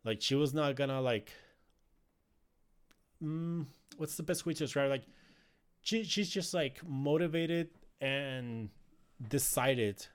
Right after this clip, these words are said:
to go all out for this fifteen minute match. And so, like, there, there's a spot that I really like where Mina has Hayashishita on the top rope, and, and she can eliminate her if she, if she tosses her. But Hayashishita's not letting go. And so just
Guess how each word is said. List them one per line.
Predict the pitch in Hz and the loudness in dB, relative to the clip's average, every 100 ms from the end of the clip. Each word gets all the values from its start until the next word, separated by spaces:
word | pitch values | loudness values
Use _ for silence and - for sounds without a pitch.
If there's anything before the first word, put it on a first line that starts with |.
| _ _ | _ _
to | - 117 | -6 -2
go | 120 120 123 | 2 0 0
all | - 113 110 | -2 -4 -2
out | 110 107 104 - | -2 -4 -6 -14
for | - 123 | -6 -4
this | 107 110 - - | -2 -4 -6 -8
fifteen | - 117 123 110 | -8 -8 -6 -6
minute | 107 107 | -4 -4
match. | 107 101 - - - - - - _ _ - | -4 -4 -6 -10 -20 -20 -20 -20 _ _ -6
And | 120 117 | -4 0
so, | 139 131 | 2 4
like, | 127 127 117 | 4 0 0
there, | 165 | -2
there's | 139 147 | 2 2
a | 170 | 2
spot | - 131 127 127 | 0 0 2 2
that | |
I | 123 | 0
really | 110 127 117 | 0 0 -2
like | 104 107 | -4 -6
where | - 107 104 - - _ - _ _ _ | -4 -2 -4 -8 -20 _ -20 _ _ _
Mina | 127 131 147 | -2 0 0
has | 127 131 131 123 - - - | 2 2 2 0 -8 -16 -8
Hayashishita | 131 123 127 117 127 135 | -2 -2 -2 -2 -2 -2
on | 127 | 0
the | 117 | 0
top | 120 117 - | 0 -4 -2
rope, | 117 123 117 | -2 -2 -2
and, | 104 | -6
and | 117 113 | -8 -6
she | - 135 | -4 -4
can | 139 | -2
eliminate | 127 107 160 151 | -2 -2 0 0
her | 123 | 0
if | 113 | -2
she, | - 117 107 123 | -6 -6 -6 -6
if | - | -8
she | - | -8
tosses | 98 - 170 165 - | -4 -4 -2 -4 -2
her. | 127 110 - - - - - _ _ _ _ - | -2 -2 -12 -20 -20 -20 -20 _ _ _ _ -6
But | 143 190 | -6 -4
Hayashishita's | - 143 131 127 - 135 - 143 | -2 0 0 -2 -4 -4 -4 -2
not | 135 | 0
letting | 120 113 | 0 -2
go. | 101 110 | 0 0
And | 113 113 | 0 -2
so | 139 | -2
just | 117 143 143 - | 0 -2 -2 -6